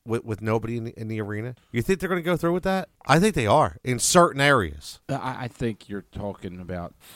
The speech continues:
Speaker 2: multimillionaires not giving up their money, so I'm gonna say no to that.
Speaker 1: You, you think it'll just come down to money and they'll say
Speaker 2: Yeah, I, I, un-, unless the state is shut down on a lot, wherever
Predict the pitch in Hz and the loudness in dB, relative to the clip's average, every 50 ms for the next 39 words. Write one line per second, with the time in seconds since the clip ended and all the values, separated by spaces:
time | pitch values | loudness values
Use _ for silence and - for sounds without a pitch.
0 | - _ 127 113 107 107 101 - 110 101 98 98 101 101 104 107 104 101 101 101 | -20 _ -10 -8 -8 -8 -6 -6 -6 -6 -4 -4 -4 -4 -4 -4 -6 -6 -6 -8
1 | 95 92 92 - - - - 95 95 95 95 92 - _ _ - - 110 98 104 | -8 -8 -10 -12 -14 -14 -12 -10 -8 -8 -8 -10 -14 _ _ -12 -10 -8 -8 -6
2 | 101 95 - - 95 87 92 98 104 101 92 90 95 101 - - - 98 90 85 | -8 -8 -8 -10 -10 -8 -8 -8 -8 -8 -8 -10 -14 -16 -16 -10 -8 -8 -8 -8
3 | 87 92 98 90 - - 95 90 90 98 95 92 90 - - 85 78 73 - - | -8 -8 -10 -10 -10 -12 -12 -12 -8 -8 -6 -8 -8 -8 -12 -14 -14 -16 -18 -20
4 | _ _ 107 107 120 107 110 113 101 - 117 107 107 104 104 92 95 87 - 107 | _ _ -2 0 0 0 0 -2 0 0 -2 0 2 0 0 0 -2 -6 -4 -4
5 | 101 95 98 95 87 87 92 98 98 95 98 98 95 90 87 85 95 92 82 - | -2 -2 -2 -2 -2 -2 0 0 0 0 0 -2 -4 -4 -6 -6 -6 -6 -6 -6
6 | - 98 90 90 82 82 - _ _ - - 98 76 - - - _ - - - | -4 -4 -2 -2 -4 -6 -12 _ _ -10 -10 -10 -10 -10 -16 -20 _ -20 -16 -14
7 | 101 95 - 104 107 - 110 110 110 - 127 120 120 120 131 - - - - _ | -14 -12 -10 -12 -10 -8 -8 -10 -8 -6 -6 -4 -2 -2 -2 -2 -4 -6 -12 _
8 | 123 120 117 - - - - - 120 117 131 147 _ _ 117 110 107 - - 127 | -8 -6 -6 -6 -8 -8 -4 -2 -2 -2 -2 -6 _ _ -10 -10 -10 -10 -8 -6
9 | 131 127 - _ 113 90 85 113 117 127 135 139 135 _ _ - - 107 98 95 | -8 -8 -8 _ -12 -12 -12 -12 -14 -12 -14 -14 -16 _ _ -10 -10 -8 -8 -8
10 | 92 92 90 90 95 117 - - 143 123 117 117 123 127 127 139 131 123 113 | -10 -10 -12 -12 -12 -14 -14 -10 -6 -6 -2 -2 -2 -2 -4 -6 -8 -8 -10